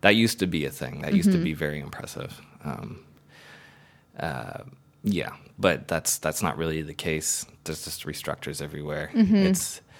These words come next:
Speaker 1: it's an old business, and,
Speaker 2: It's
Speaker 1: uh,
Speaker 2: true.
Speaker 1: it's starting to show its colors, and
Speaker 2: Mm-hmm.
Speaker 1: it's a little bit worrisome that, that they are not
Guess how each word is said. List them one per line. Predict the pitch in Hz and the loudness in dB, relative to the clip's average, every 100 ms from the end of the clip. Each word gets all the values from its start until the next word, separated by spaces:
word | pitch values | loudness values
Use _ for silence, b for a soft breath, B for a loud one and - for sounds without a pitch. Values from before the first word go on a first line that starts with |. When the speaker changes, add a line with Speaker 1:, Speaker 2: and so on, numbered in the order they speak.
| b | b
Speaker 1:
it's | - 101 | -4 2
an | 120 | 6
old | 110 117 110 | 8 8 8
business, | 110 104 82 76 - - | 6 6 2 0 -4 -4
and, | 80 78 78 80 76 | -2 0 0 -2 0
Speaker 2:
It's | |
Speaker 1:
uh, | 78 76 76 | 2 2 4
Speaker 2:
true. | 170 175 | 4 2
Speaker 1:
it's | 87 | -2
starting | - 101 107 98 | 6 8 8 6
to | |
show | 98 95 95 | 6 6 6
its | - | 4
colors, | - 90 87 76 78 | 4 6 6 0 -4
and | 76 | -4
Speaker 2:
Mm-hmm. | 80 214 214 | 2 4 4
Speaker 1:
it's | 87 | 4
a | |
little | 85 85 82 | 2 2 2
bit | 82 80 69 - b b b b | 4 2 0 -10 b b b b
worrisome | 92 95 95 95 78 73 - - - | 4 6 6 2 -2 -4 -8 -18 -12
that, | 82 76 - - | -8 -8 -10 -8
that | 78 76 | -8 -4
they | 80 | -4
are | 78 | -4
not | 78 80 78 | -2 -4 -4